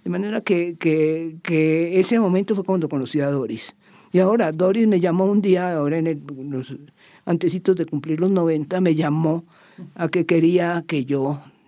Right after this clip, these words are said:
expusiera, que trajera las lápidas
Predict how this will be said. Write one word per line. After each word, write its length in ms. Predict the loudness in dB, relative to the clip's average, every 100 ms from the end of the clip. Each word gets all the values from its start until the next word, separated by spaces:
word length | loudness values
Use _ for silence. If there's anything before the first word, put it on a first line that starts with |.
| -16
expusiera, 760 | -16 -16 -10 -4 -4 -4 -10 -14 _ _ _ _ _ -20 -4
que 120 | -2
trajera 460 | 0 -2 0 0 0
las 180 | -2
lápidas 800 | 0 0 0 0 -2 -2 -10 -14